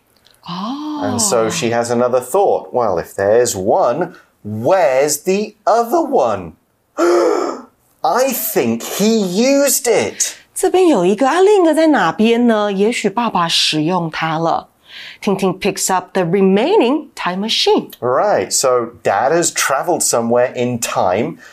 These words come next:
Speaker 2: so she's got the other one, and she thinks,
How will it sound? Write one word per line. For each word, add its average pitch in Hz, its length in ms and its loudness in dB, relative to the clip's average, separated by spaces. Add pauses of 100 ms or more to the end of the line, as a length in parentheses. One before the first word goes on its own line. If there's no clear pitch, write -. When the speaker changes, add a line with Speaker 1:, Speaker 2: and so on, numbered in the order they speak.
(180)
Speaker 2:
so 151 460 0 (100)
she's 110 320 -4
got 117 260 -2
the 131 160 2
other 233 160 2
one, 104 400 -2 (120)
and 113 220 -2
she 117 160 -8
thinks, - 580 -4